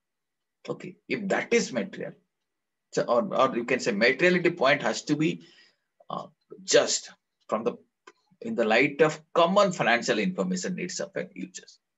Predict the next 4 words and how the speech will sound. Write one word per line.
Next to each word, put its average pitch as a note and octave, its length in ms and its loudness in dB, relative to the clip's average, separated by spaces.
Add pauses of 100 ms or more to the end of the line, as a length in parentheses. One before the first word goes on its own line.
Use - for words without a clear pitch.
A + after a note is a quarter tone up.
(3000)
Did G2+ 160 -8
you A2+ 100 0
understand C3 420 -4
this? F3 260 -12